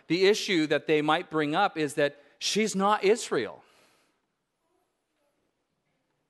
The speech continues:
And I think that's probably what Miriam and Aaron hold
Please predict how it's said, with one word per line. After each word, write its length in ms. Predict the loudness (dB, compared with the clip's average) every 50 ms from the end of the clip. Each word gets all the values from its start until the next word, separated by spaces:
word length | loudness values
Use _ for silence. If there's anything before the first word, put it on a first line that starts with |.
| _ _ _ _ _
And 120 | -6 -4 -4
I 80 | -4
think 240 | -2 -2 -4 -4 0
that's 380 | 0 0 0 0 -2 -6 -12 -14 -14
probably 360 | -10 -4 -2 0 2 2 0 0
what 160 | 0 -2 -2
Miriam 400 | -2 -2 -2 0 -2 -2 -2 -2
and 80 | -4 -4
Aaron 380 | -4 -2 -2 -2 -2 -4 -4
hold 420 | -6 -4 -2 -2 0 0 -2 -4